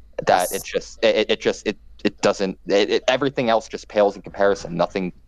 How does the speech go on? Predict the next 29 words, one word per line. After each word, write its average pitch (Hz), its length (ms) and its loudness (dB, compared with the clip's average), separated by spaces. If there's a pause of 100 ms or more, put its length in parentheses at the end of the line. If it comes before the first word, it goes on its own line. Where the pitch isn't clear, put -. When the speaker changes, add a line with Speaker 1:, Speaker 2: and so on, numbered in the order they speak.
(120)
Speaker 1:
compares. - 460 0 (840)
Speaker 2:
And 165 80 0
again, 170 200 12
that's 151 200 4
what 170 80 6
I - 20 6
was 143 140 0
telling 151 200 4
Joe 143 200 6
when 139 120 8
I 135 80 2
got 135 200 8
on. 143 80 6
Like, 131 140 4
I, 131 240 8
I 135 100 8 (600)
joined 151 220 -6
Twitter, 139 560 6 (600)
this 143 140 -14
whole 147 140 10
purpose 147 340 0
of 123 100 -8 (120)
finding 131 380 8
like-minded 117 600 -2
fans, 123 380 2
and 151 160 2
really 170 260 10
just 143 280 0
to, 127 100 2